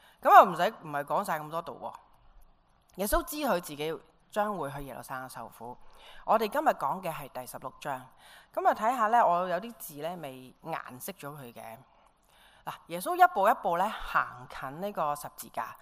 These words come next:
喺呢個路上面呢，一路行，好多人跟住佢嘅噃。跟住佢嘅人呢，有門徒啦，有普通嘅人啦，有法利賽人啦。法利賽人係指一啲好熟聖經嘅人，佢又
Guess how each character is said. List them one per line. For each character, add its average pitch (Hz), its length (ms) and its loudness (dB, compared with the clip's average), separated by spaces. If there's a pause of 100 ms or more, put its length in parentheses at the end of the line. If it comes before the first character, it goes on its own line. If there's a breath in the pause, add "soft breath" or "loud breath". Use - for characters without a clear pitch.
(420 loud breath)
喺 269 140 -2
呢 392 220 2
個 294 60 10
路 170 360 4
上 160 220 -2
面 165 160 -8
呢， 220 80 -2
一 262 120 0
路 262 180 4
行， 131 220 -2
好 165 140 -2
多 311 140 8
人 165 100 0
跟 220 220 4
住 175 100 -6
佢 135 180 -6
嘅 131 120 -6
噃。 123 220 -2 (460 loud breath)
跟 440 200 4
住 330 60 4
佢 226 140 6
嘅 214 140 4
人 160 220 6
呢， 285 100 2
有 165 380 4 (220)
門 170 220 -4
徒 143 220 2
啦， 233 460 8
有 185 140 4
普 165 300 -4
通 302 140 0
嘅 262 120 2
人 143 200 2
啦， 240 180 4 (320 loud breath)
有 165 140 -2
法 - 240 6
利 175 160 2
賽 190 220 4
人 151 180 4
啦。 233 240 6 (640 loud breath)
法 349 180 12
利 285 80 12
賽 311 160 8
人 262 120 8
係 196 200 4
指 185 160 -10
一 269 60 10
啲 320 460 4
好 240 420 0
熟 226 120 0
聖 185 240 0
經 190 160 0
嘅 160 120 0
人， 113 100 0 (680)
佢 190 180 2
又 226 120 6